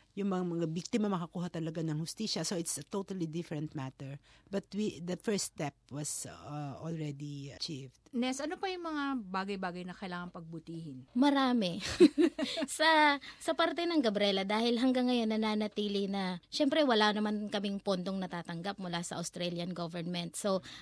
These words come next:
Speaker 3: ang sabi ko nga dun sa mga Pinay na lumalapit sa amin, ginagawa namin ito dahil dun sa gusto namin makatulong, gusto namin makita ninyo ano yung bigger picture. Hindi lang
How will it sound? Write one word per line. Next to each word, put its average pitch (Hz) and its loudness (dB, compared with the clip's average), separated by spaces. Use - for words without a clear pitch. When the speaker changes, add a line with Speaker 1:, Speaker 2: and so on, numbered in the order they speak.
Speaker 3:
ang 208 -4
sabi 214 4
ko 208 0
nga 202 0
dun 196 -4
sa 214 -2
mga 190 -4
Pinay 175 -2
na 175 -4
lumalapit 175 -6
sa 220 -4
amin, 180 -6
ginagawa 226 0
namin 175 -6
ito 220 -10
dahil 180 -8
dun 170 -12
sa 180 -14
gusto 185 -8
namin 185 -2
makatulong, 285 -4
gusto 233 -6
namin 202 0
makita 202 -6
ninyo 185 -6
ano 240 -2
yung 254 4
bigger 202 0
picture. 175 -6
Hindi 202 0
lang 196 -2